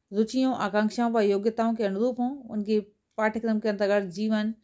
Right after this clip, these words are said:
कहें अंतर्गत वर्तमान जीवन से संबंधित ऐसी विषय सामग्री व क्रियाएं हों जिनका अध्ययन करके वे अपने जीवन की, अ, समस्याओं से अच्छी तरह से सुलझ सकें। पाठ्यक्रम में जीवन की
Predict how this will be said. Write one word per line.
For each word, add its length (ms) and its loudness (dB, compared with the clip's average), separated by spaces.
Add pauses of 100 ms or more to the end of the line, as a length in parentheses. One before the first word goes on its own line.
(600)
कहें 420 0
अंतर्गत 400 2
वर्तमान 420 2
जीवन 320 -2
से 140 -4
संबंधित 600 -4
ऐसी 340 -2
विषय 240 -2
सामग्री 440 -2
व 100 2
क्रियाएं 420 0
हों 200 2 (520)
जिनका 320 2
अध्ययन 300 4
करके 300 2
वे 140 2
अपने 280 -2
जीवन 340 0
की, 320 -4 (500)
अ, 340 -2
समस्याओं 520 2
से 140 0
अच्छी 440 -2
तरह 220 2
से 160 -6
सुलझ 280 0
सकें। 380 -10 (720)
पाठ्यक्रम 440 0
में 160 -2
जीवन 360 0
की 160 -2